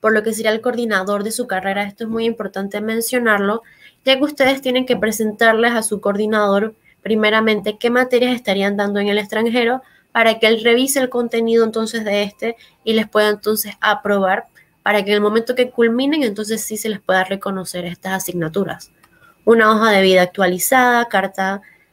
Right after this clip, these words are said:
de aprobación que debe estar entonces firmada por el decano de su facultad,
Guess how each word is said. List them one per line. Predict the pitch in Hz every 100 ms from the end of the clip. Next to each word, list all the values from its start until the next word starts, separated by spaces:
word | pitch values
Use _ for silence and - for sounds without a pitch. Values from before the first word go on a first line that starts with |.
| _ _ -
de | 208
aprobación | 202 208 190 190 220 220
que | 226
debe | 196 202
estar | 202 196
entonces | 196 196 202 214 208
firmada | 220 208 202 190 196
por | 196 190
el | 180
decano | 180 190 196 202
de | 190
su | - 240
facultad, | 240 240 262 247 - 175